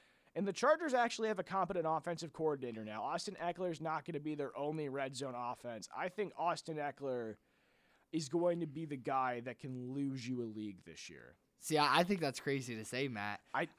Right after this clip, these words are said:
Speaker 2: I,
Speaker 1: I do
Speaker 2: Austin
Speaker 1: too.
Speaker 2: Eckler.
Speaker 1: That's sacrilegious. I've taken him
Speaker 2: <laughs>
Speaker 1: every year.
Speaker 2: Ha-
Speaker 1: I've been taking him for two presidential administrations.
Speaker 2: He had a hundred and seven receptions last year.
Speaker 1: I know. I had
Speaker 2: Even
Speaker 1: him.
Speaker 2: if, even if he got seventy,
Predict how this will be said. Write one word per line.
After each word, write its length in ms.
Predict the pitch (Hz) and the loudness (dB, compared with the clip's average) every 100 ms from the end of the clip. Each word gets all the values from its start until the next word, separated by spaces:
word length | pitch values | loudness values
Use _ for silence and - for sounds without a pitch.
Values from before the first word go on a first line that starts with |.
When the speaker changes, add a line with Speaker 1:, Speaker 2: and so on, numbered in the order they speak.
| - | 4
Speaker 2:
I, 100 | 185 | 6
Speaker 1:
I 180 | 170 208 | 10 10
do 200 | 208 233 | 10 4
Speaker 2:
Austin 240 | 175 190 220 | 4 4 6
Speaker 1:
too. 60 | |
Speaker 2:
Eckler. 260 | 180 147 131 - | 4 2 0 -4
Speaker 1:
That's 160 | 151 165 | -6 0
sacrilegious. 680 | 226 226 202 175 196 175 151 | 2 2 2 4 4 4 4
I've 140 | 151 | 2
taken 300 | 147 220 190 | 4 2 2
him 120 | 208 151 | 2 2
Speaker 2:
<laughs> 40 | |
Speaker 1:
every 300 | 156 185 220 | 2 2 0
year. 380 | 170 208 165 98 - | 0 2 2 0 -10
Speaker 2:
Ha- 100 | - - | -6 -2
Speaker 1:
I've 220 | 226 - | -2 -2
been 120 | 226 | -4
taking 300 | 196 240 220 | -2 -2 -2
him 80 | 214 | -4
for 140 | 196 | -4
two 240 | - 240 240 | -2 0 2
presidential 640 | 247 196 196 208 196 196 | 4 4 4 0 2 0
administrations. 1040 | 180 185 170 - 131 123 131 95 85 - - - | 0 0 -2 -2 -2 -2 -6 -6 -10 -12 -12 -2
Speaker 2:
He 200 | 190 202 | 2 4
had 280 | 220 202 - | 6 4 2
a 100 | 143 | -4
hundred 600 | - - - 190 233 233 | -4 -6 -2 0 2 2
and 120 | 196 | 0
seven 300 | - 170 170 | 0 -2 -2
receptions 600 | 151 131 139 123 - 107 | -4 -2 -4 -4 -8 -12
last 340 | 110 101 98 - | -6 -4 -6 -8
year. 160 | 101 95 | -8 -2
Speaker 1:
I 160 | 196 | 2
know. 120 | 220 240 | 4 4
I 100 | 170 | 0
had 280 | 165 165 320 | 0 4 6
Speaker 2:
Even 140 | 349 330 | 8 6
Speaker 1:
him. 60 | |
Speaker 2:
if, 140 | 294 - - | 4 0 -2
even 320 | 208 269 339 | 0 2 4
if 160 | 302 - | 2 0
he 380 | - 202 220 220 _ _ _ _ _ _ - - | -6 -2 -2 -4 _ _ _ _ _ _ -12 0
got 260 | 190 165 | 2 2
seventy, 920 | - - - 226 262 302 202 131 127 | -2 -4 6 12 12 10 -2 -2 -4